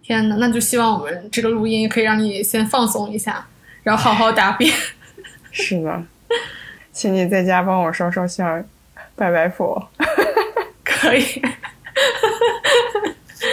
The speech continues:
Speaker 1: 然后现在我听说国内的疫情不是还在，嗯，就封锁很多城市嘛，就还是挺严重的。
Speaker 2: 是的，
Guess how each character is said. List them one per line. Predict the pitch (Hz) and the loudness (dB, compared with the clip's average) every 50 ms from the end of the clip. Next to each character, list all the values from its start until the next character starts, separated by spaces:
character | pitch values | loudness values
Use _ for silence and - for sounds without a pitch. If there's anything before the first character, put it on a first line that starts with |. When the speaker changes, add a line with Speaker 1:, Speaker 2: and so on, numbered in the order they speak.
| 523 - - - - - - - - | -4 -4 -6 -12 -14 -16 -16 -8 -2
Speaker 1:
然 | 233 226 | 0 0
后 | 247 | 2
现 | 262 294 349 | 2 2 2
在 | 339 330 | 4 4
我 | 285 226 208 | 4 2 2
听 | - 269 285 285 | 0 0 0 0
说 | 277 302 285 | 0 0 0
国 | 294 226 208 226 | 0 0 0 2
内 | 262 277 | 2 2
的 | 269 | 2
疫 | 262 269 269 | 2 2 2
情 | 240 - 240 214 233 233 | 0 0 0 0 0 0
不 | 226 226 | -2 -2
是 | 214 - 240 | -2 -2 -2
还 | 240 - 220 196 196 | 0 0 0 0 2
在， | 226 240 247 233 220 208 208 - - - _ _ _ _ _ _ _ _ _ _ _ _ _ _ _ _ _ _ _ | 2 2 2 2 2 0 -2 -6 -12 -20 _ _ _ _ _ _ _ _ _ _ _ _ _ _ _ _ _ _ _
嗯， | - 240 233 220 214 208 196 190 180 - - - - | -2 0 0 2 0 0 0 -2 -4 -6 -8 -16 -14
就 | - - 254 | -6 -4 -2
封 | 247 - 294 302 311 | 0 0 0 0 2
锁 | 294 247 220 | 2 2 2
很 | 233 208 | 2 0
多 | - - 202 | 0 -2 -2
城 | 214 - 220 208 214 | -2 -2 -2 -2 0
市 | 208 - - 262 | 0 0 0 0
嘛， | 240 214 202 196 | 0 0 0 0
就 | 220 220 | 0 0
还 | 208 208 214 | 2 2 0
是 | 220 | 0
挺 | - 254 220 208 | 0 -2 -2 -2
严 | 190 180 - - 226 | -4 -4 -4 -2 -2
重 | 214 254 240 240 226 240 | 0 2 2 2 0 0
的。 | - - - - - | -2 -4 -8 -10 -8
Speaker 2:
是 | - - - - 196 | -4 -4 -2 -2 -2
的， | 175 180 175 156 147 - 156 175 | -2 0 0 0 0 -2 -4 -6